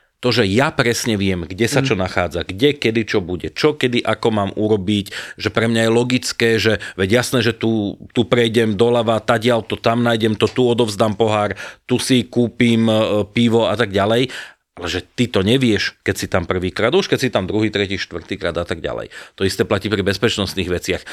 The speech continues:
Speaker 1: Ja viem automaticky, kde je najbližší S B S-kár,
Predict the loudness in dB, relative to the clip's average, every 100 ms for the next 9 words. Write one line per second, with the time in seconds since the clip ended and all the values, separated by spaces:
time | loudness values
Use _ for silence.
0 | -10 -2 0 0 0 -2 2 2 0 0
1 | -6 -6 -10 -2 0 0 -2 -2 -2 -2
2 | -4 -2 -4 -4 -6 -4 -4